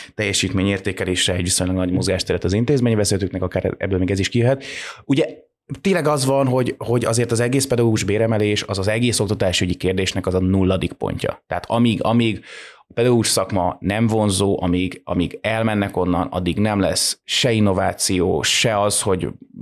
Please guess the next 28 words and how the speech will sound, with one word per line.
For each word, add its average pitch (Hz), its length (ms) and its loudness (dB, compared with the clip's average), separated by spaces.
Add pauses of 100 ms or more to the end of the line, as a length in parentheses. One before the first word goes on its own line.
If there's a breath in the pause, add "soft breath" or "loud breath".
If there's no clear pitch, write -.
(240)
a - 80 0
mes-, 113 280 2
mesterséges 110 460 0
intelligencia 92 440 0
korábban, 90 520 -2 (100)
ö, 57 140 -2 (320)
el 107 160 -2
nem 104 100 0
avuló 90 260 2
tudá-, - 360 0
tudást 92 360 -2
tudjanak - 340 -4
adni, 90 180 0
bármi. 90 420 -2 (500 loud breath)
De 120 200 -2
hogy 117 520 0 (180)
ugye 131 180 0
tényleg, 143 280 2
hogy 127 160 0
annyira 139 280 2
beakadt 113 460 -2
a 110 40 0
lemez, 110 420 0
tényleg 117 260 0
hónapok 120 440 0
óta 110 180 2
ugyanaz 101 400 0
megy, 113 360 0